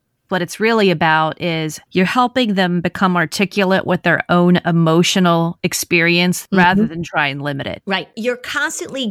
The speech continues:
Speaker 2: giving them the message that, A, it's normal. This is when, you know, when we talk about childhood fears, right? So it's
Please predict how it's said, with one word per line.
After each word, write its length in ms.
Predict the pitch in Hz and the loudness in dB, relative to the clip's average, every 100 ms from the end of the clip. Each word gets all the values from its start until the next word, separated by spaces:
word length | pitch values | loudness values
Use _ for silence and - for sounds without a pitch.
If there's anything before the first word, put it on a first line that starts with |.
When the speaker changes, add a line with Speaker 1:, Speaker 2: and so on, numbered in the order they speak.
| 202 | -4
Speaker 2:
giving 260 | 254 262 226 | -4 -2 -2
them 200 | 220 214 | 0 -2
the 120 | 196 | 0
message 480 | 190 233 - 160 180 | -2 -2 -4 -6 -4
that, 140 | 190 196 | -4 -2
A, 240 | 190 214 | 0 0
it's 180 | 247 190 | -2 -4
normal. 600 | 185 160 151 147 240 - _ _ _ _ _ _ _ | -4 -6 -6 -6 -8 -12 _ _ _ _ _ _ _
This 160 | 247 247 | -2 -2
is 140 | 220 | -2
when, 100 | 226 | -2
you 60 | 208 | 0
know, 140 | 196 | -2
when 120 | 185 190 | -2 -2
we 40 | 185 | -2
talk 240 | 220 214 | -2 -2
about 280 | 226 196 - | -2 -4 -4
childhood 560 | - 196 185 185 190 - | -4 -4 -4 -6 -10 -12
fears, 500 | - 302 151 143 - | -6 -4 -4 -6 -4
right? 180 | 180 - | -4 -2
So 120 | 202 | -4
it's 120 | 196 | -2